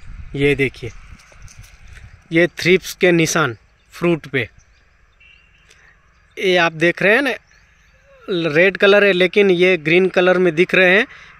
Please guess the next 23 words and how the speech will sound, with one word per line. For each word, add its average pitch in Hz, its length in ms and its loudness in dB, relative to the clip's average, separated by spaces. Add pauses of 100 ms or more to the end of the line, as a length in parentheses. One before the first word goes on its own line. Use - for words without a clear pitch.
(120)
ये 151 100 2
देखिए, 139 360 -2 (100)
ऐसे 202 400 0 (480)
थ्रिप्स 196 360 0 (100)
पूरे 196 260 2
फल, 202 360 0 (720)
ये 196 180 4 (500)
थ्रिप्स 190 340 -2
ने 214 180 2
तो 202 180 0
फल 196 260 0
पूरा 202 260 0
ख़राब 190 320 0
कर 165 160 -2
दिया। 139 280 -4 (1200)
ठंड 202 200 0
की 233 160 0
मौसम, 208 640 0 (840)
ये 196 80 4
फ्रूट 196 260 0
की 220 140 2
साइज़ 202 320 2
बढ़ेगी 214 480 2